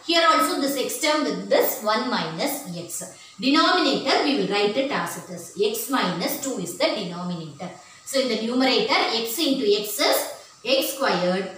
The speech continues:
plus x into one is x. Okay, then here we have addition symbol. So plus only we will get. So x into one is x. Minus, here plus into minus is minus we will get. So x into x is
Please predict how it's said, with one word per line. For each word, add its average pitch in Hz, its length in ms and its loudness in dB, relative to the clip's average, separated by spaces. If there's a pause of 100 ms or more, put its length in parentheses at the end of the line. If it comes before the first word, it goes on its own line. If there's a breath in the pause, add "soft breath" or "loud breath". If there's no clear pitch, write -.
(180)
plus - 560 0
x 285 300 2
into 269 340 2
one 185 340 0
is - 500 -2 (160)
x. - 500 -6 (600)
Okay, 277 380 0 (180)
then 202 220 2
here 302 380 2
we 226 80 -2
have 214 320 2
addition 262 320 0
symbol. 165 300 -6 (240 loud breath)
So - 260 -4
plus 254 280 -2
only 247 260 2
we 196 200 0
will 156 100 -6
get. - 480 0
So 277 120 -2
x 269 360 2
into 285 360 0
one 220 260 0
is - 420 0
x. 180 380 -4 (400 loud breath)
Minus, 220 800 0
here 294 320 2
plus 254 220 -2
into 285 200 -2
minus 233 380 -2
is - 240 0
minus 247 420 0
we 202 120 0
will 156 160 -6
get. 175 180 -6 (240 loud breath)
So 254 140 0
x 262 360 0
into 202 400 2
x - 160 -8
is - 340 2